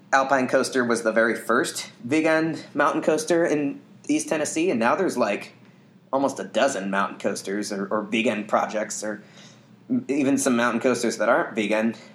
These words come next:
Um, but the Rocky Top Mountain Coaster, which is one of the most recent, is super cool because it's, like, four coasters in one,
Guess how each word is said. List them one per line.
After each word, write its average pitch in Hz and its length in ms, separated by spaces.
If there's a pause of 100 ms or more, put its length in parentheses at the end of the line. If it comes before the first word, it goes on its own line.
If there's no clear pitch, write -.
(120)
Um, 110 480 (400)
but 123 240
the 117 140
Rocky 135 340
Top 107 240
Mountain 104 260
Coaster, 117 320
which 107 120
is - 100
one 117 80
of 104 60
the 104 40
most 104 220
recent, 131 380
is 120 160
super 156 240
cool 170 320
because 135 340
it's, 139 160
like, 127 260
four 196 360
coasters 160 400
in 120 220
one, 113 400